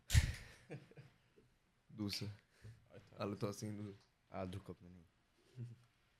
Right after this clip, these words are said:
Speaker 2: Ja, Dangi, har du funnet fronthjulet ditt?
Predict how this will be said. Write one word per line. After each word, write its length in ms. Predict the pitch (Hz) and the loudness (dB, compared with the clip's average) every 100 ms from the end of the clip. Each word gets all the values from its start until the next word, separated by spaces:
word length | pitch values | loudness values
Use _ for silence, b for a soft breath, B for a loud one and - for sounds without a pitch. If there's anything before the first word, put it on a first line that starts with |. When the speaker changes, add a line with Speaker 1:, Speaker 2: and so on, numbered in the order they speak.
| - - - - - B B B B - | -20 -20 -12 -10 -10 B B B B 6
Speaker 2:
Ja, 220 | 113 113 | 10 10
Dangi, 320 | 117 117 120 | 10 10 10
har 120 | 120 | 8
du 60 | 110 | 8
funnet 320 | 123 107 101 | 8 8 8
fronthjulet 440 | 113 101 104 95 104 | 8 8 8 8 6
ditt? 160 | 131 | 2